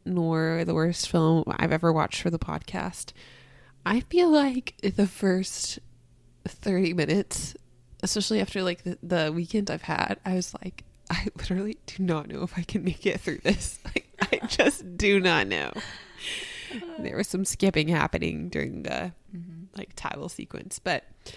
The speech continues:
Speaker 1: I ended up liking it fine. I mean, for what it was. Once I accepted it and got
Speaker 2: Mm-hmm.
Speaker 1: acquainted with it and knew that I was about to eat some pizza, it was just,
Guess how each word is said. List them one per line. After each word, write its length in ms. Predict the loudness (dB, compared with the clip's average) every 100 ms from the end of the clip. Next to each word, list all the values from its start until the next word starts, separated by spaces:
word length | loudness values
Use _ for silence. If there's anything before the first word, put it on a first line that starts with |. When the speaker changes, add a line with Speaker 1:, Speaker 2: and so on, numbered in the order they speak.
| -20 -20 -20 -20 _ -2
Speaker 1:
I 160 | 2 4
ended 220 | 2 0
up 100 | 0
liking 280 | 0 -2 -2
it 80 | 0
fine. 460 | 2 2 2 2 0 -4 _ -8
I 120 | 0
mean, 380 | 2 4 2 -2 -8 _ _ _ -6
for 180 | 0 2
what 140 | 4
it 100 | 2
was. 520 | 2 2 0 -4 -8 -16 -10 2
Once 220 | 2 6
I 240 | 6 6 4 -6 -20 -20 _
accepted 600 | -8 -6 -6 -6 -2 2
it 320 | 4 2 -2 -14 -20 -20 -20 -12 -4
and 120 | 2
got 260 | 4 2 0
Speaker 2:
Mm-hmm. 160 | -4
Speaker 1:
acquainted 380 | 0 0 0 0
with 200 | 0 0
it 320 | -2 -2 -6 -10 -14 -20 -20 -20 -20 -20 -20 -12 0
and 640 | 2 2 0 0 -2 -4 -8 -6
knew 540 | 2 4 6 8 6
that 180 | 4 2
I 160 | 2
was 120 | 2 0
about 280 | -2 -4
to 80 | -4
eat 160 | -8 -6
some 160 | -6 -4
pizza, 640 | -4 -2 4 4 4 2
it 100 | 0
was 160 | 0 0
just, 360 | 0 -2 -4